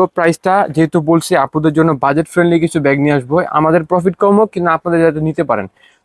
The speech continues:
তো এইগুলার প্রাইস হচ্ছে, আমাদের রেগুলার প্রাইস আঠারোশো পঞ্চাশ টাকা ছিল, কিন্তু আজকের জন্য আমরা দুইশো টাকা কম রাখবো, ইনশাল্লাহ ষোলোশো পঞ্চাশ টাকা রাখবো, এক হাজার ছয়শো পঞ্চাশ টাকা রাখবো এই প্রোডাক্টটা।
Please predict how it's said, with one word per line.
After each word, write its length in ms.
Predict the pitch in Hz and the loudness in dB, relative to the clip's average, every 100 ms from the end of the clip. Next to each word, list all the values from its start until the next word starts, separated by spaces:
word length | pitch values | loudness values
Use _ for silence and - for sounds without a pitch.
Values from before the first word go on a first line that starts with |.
| - | 0
তো 20 | |
এইগুলার 380 | 156 165 185 196 | 2 4 4 2
প্রাইস 260 | 196 185 180 | 2 0 0
হচ্ছে, 180 | 190 202 | 0 0
আমাদের 240 | 202 196 | 2 2
রেগুলার 360 | 160 165 175 175 | 0 0 0 0
প্রাইস 160 | 180 175 | 0 0
আঠারোশো 420 | 156 156 170 160 | -2 0 -2 -2
পঞ্চাশ 200 | 170 185 | -4 -4
টাকা 180 | - 202 | -2 -2
ছিল, 220 | 202 170 190 269 _ _ _ | -2 -2 -2 -2 _ _ _
কিন্তু 120 | 160 170 | 2 2
আজকের 340 | 175 - 208 | 0 0 0
জন্য 180 | 190 208 | 4 4
আমরা 160 | 208 208 | 4 2
দুইশো 280 | 165 185 185 | 0 0 0
টাকা 180 | 185 180 | 2 2
কম 180 | 175 170 | 0 -2
রাখবো, 180 | 156 131 | -2 -2
ইনশাল্লাহ 420 | 135 127 147 160 220 _ _ _ - | -4 -2 0 0 -2 _ _ _ -2
ষোলোশো 340 | 185 190 185 | 2 2 0
পঞ্চাশ 260 | 156 165 160 | -2 -2 -2
টাকা 180 | 175 156 | -2 0
রাখবো, 260 | 127 104 101 - _ - | -2 -4 -12 -12 _ -4
এক 160 | 151 170 170 | -4 -2 -2
হাজার 220 | 165 185 180 | 2 0 0
ছয়শো 260 | 151 147 160 | -2 -2 -2
পঞ্চাশ 240 | 180 185 175 | -2 -2 -2
টাকা 180 | 185 165 | 0 0
রাখবো 240 | 123 107 | -2 0
এই 160 | 113 139 165 | 2 2 0
প্রোডাক্টটা। 380 | - 139 127 - | -2 -2 -2 -8